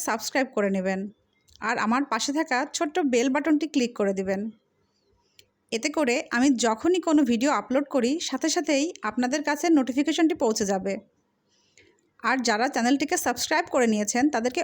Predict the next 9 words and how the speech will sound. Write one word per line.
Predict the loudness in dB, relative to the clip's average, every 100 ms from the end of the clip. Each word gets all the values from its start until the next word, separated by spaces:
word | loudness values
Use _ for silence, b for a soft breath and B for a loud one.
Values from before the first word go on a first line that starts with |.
| -2
অসংখ্য | -2 2 4 4
ধন্যবাদ। | 2 0 -2 -4 -6 -18 _ _ _ _ _ _ _ _ _ b b b b b b b
তো | 0 4
মাছের | 4 2 0 2
ঝোলটা | 2 2 2 -2 -2
খুব | 0 0
ভালোভাবে | 2 2 2 2 0
ফুটে | -2 0 0
উঠেছে, | 0 -4 -2